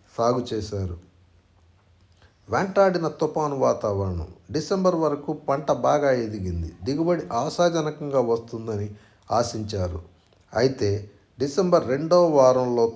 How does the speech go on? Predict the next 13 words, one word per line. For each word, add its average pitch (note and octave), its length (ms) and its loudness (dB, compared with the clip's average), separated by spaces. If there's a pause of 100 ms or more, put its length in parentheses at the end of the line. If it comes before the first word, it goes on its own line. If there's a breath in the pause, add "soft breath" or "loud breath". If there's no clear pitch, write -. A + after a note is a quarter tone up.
తుఫాను D3+ 360 0
ప్రభావం A#2+ 680 2 (160)
పంటను C3 380 0
దెబ్బతీసింది. G2 1040 -2 (100)
ఇందుకు C3 320 -8
వాతావరణం C#3 840 0
కూడా A2+ 420 -4 (840 soft breath)
అనుకూలించకపోవడంతో C#3+ 1400 0
వేరుకుళ్ళు, B2 920 -2 (240)
ఎండు C#3+ 300 0
తెగులు B2+ 400 -2
బారిన A2+ 420 2
పంటంతా B2+ 920 -4